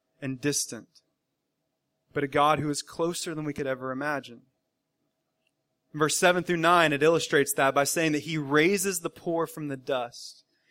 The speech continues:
and he lifts the needy from the ash heap to make them sit with princes, with the princes of his people. He gives the barren woman a home, making her the joyous mother of children. Praise the Lord.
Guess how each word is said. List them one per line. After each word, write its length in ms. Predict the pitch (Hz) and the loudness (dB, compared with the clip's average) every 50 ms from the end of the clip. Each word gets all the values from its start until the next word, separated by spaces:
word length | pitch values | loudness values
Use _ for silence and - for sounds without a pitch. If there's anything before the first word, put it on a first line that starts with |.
| _ - - - | _ -20 -6 0
and 120 | 156 156 | 2 4
he 80 | 151 147 | 4 4
lifts 360 | 147 160 180 196 196 - - | 4 4 4 4 4 2 -2
the 140 | - 180 170 | -4 -4 -4
needy 480 | 165 156 160 160 170 180 175 170 160 | -4 -4 -4 -4 -4 -4 -4 -4 -4
from 220 | 143 - 156 151 143 | -6 -6 -6 -6 -6
the 100 | 143 113 | -6 -6
ash 380 | 127 139 143 143 139 - - | -4 -2 -2 -2 -2 -6 -8
heap 180 | - 143 139 - | -8 -10 -8 -8
to 100 | - 160 | -6 -2
make 240 | 156 160 170 165 - | 0 0 0 0 -2
them 140 | 185 165 | -4 -2
sit 300 | - - - 196 196 185 | -2 2 4 4 4 4
with 200 | 160 156 - _ | 2 -4 -8 _
princes, 640 | - - - 190 190 165 - - 139 127 123 117 - - - - - | -4 0 0 0 2 0 -4 -4 -4 -4 -6 -6 -8 -10 -12 -6 -2
with 120 | 170 170 151 | 0 0 0
the 80 | 151 | 0
princes 840 | - - - 190 190 202 185 - 202 202 190 190 185 180 170 - _ _ _ _ _ - | -2 -4 -4 -2 -2 -2 -2 -2 0 0 2 2 0 -2 -4 -8 _ _ _ _ _ -4
of 100 | 160 139 | -4 -2
his 160 | 147 135 - | -2 -2 -4
people. 540 | - - - 151 - _ - - 135 131 - _ _ _ _ _ _ _ _ _ _ _ _ _ _ _ _ _ _ _ | -6 -8 -10 -10 -10 _ -14 -18 -18 -18 -20 _ _ _ _ _ _ _ _ _ _ _ _ _ _ _ _ _ _ _
He 140 | - 165 165 | -8 -6 2
gives 260 | 143 170 190 180 170 | 4 4 4 4 4
the 80 | 165 175 | 0 0
barren 380 | 170 175 165 175 190 185 175 165 | 2 2 4 4 4 4 4 4
woman 240 | 170 175 170 165 | 4 4 6 4
a 80 | 156 143 | 2 2
home, 440 | 127 - - 180 175 170 151 147 147 | 0 0 0 2 2 2 2 2 0
making 320 | 151 165 160 - 180 165 | 0 0 -2 -2 -6 -6
her 120 | 151 160 156 | -4 -4 -4
the 100 | 147 139 | -4 -6
joyous 640 | 131 - - 151 156 165 175 175 170 165 - 160 | -8 -6 -4 -2 0 2 2 0 0 -2 -6 -8
mother 400 | 156 151 151 156 156 160 156 147 | -6 -4 -4 -2 -2 -2 -2 -4
of 100 | 135 - | -4 -4
children. 640 | - - - 170 160 160 147 143 139 135 131 123 123 _ _ _ _ _ _ _ _ _ _ | -8 -10 -8 -4 -4 -4 -2 -2 -4 -4 -6 -8 -10 _ _ _ _ _ _ _ _ _ _
Praise 720 | - - 180 147 151 151 151 147 151 147 143 143 - - _ _ _ _ _ _ | -8 -4 0 2 2 2 2 0 0 -4 -6 -6 -10 -10 _ _ _ _ _ _
the 80 | - 135 | -10 -10
Lord. 460 | 123 123 123 120 - - - - | -8 -8 -8 -10 -10 -12 -16 -20